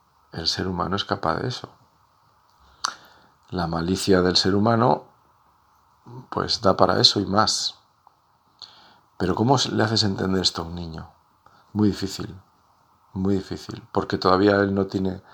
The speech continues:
esa experiencia de mal. Pero yo no pude decirle otra cosa, si no recuerdo mal, que esa, "Mira, porque los seres humanos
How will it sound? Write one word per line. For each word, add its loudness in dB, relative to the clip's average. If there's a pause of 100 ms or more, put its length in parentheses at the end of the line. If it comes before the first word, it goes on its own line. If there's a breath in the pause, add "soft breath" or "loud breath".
(640 loud breath)
esa -6
experiencia -6 (720)
de -4
mal. 0 (380 loud breath)
Pero 2
yo 2
no 0
pude 4
decirle 2
otra 0
cosa, 0 (480)
si -6
no -2
recuerdo -2
mal, -4 (920 soft breath)
que -2
esa, 0
"Mira, 0 (100)
porque -4
los -6
seres 2
humanos -2